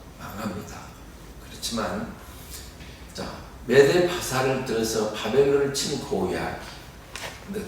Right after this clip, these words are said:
또 궁극적으로는 지금 예레미야의 약-, 그 통한 회복의 약속은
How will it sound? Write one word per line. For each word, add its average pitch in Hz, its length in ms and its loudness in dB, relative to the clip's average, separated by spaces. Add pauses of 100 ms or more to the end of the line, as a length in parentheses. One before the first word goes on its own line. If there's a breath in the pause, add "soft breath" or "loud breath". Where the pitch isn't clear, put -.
또 131 180 2
궁극적으로는 151 1080 2 (680)
지금 135 240 -2
예레미야의 113 680 4
약-, 95 180 -2 (180)
그 95 320 -2 (260)
통한 214 300 2
회복의 156 460 6
약속은 120 680 2